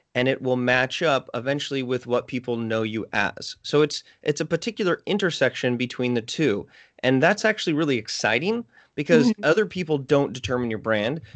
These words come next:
Speaker 1: You don't determine your brand. It's a sort of partnership that plays out in real life every day.
Speaker 2: And it's so interesting 'cause I, I do a lot of work, obviously, with millennials and, and Gen Z, and they're really looking for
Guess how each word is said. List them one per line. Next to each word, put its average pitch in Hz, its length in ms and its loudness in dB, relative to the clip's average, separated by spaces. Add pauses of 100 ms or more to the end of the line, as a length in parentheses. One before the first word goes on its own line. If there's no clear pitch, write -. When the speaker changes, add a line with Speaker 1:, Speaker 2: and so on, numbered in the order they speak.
Speaker 1:
You 202 220 0
don't 143 340 2
determine 113 400 -6
your 101 80 -6
brand. 110 400 -4 (240)
It's - 200 -4
a 185 60 -4
sort 208 180 2
of 180 140 -4
partnership 180 800 -2
that 131 320 0 (120)
plays 151 420 0
out 131 240 2
in 147 180 0
real 135 220 2
life 117 400 0
every 104 180 -2
day. - 260 -6 (1500)
Speaker 2:
And 269 80 0
it's 269 120 -6
so 349 120 -4
interesting 269 460 0
'cause 214 180 -2
I, 214 260 4
I 233 60 2
do 240 140 2
a 247 40 4
lot 214 160 4
of 196 80 -4
work, 196 140 0
obviously, 196 380 0
with 190 140 -2
millennials 190 640 0
and, 175 200 -2
and 190 180 0
Gen 185 280 0
Z, 285 280 4
and 208 120 4
they're 208 100 6
really 240 320 0
looking 220 380 -2
for 196 640 4